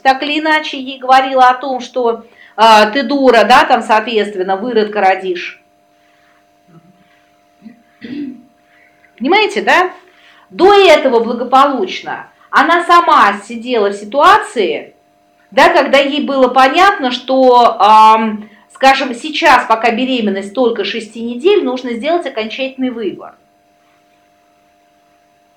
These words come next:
А до этого, простите за нескромность, она трахалась без презерватива.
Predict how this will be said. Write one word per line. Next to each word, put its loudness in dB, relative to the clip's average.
А 4
до 2
этого, 2
простите -2
за -2
нескромность, -4
она 0
трахалась 0
без -8
презерватива. -16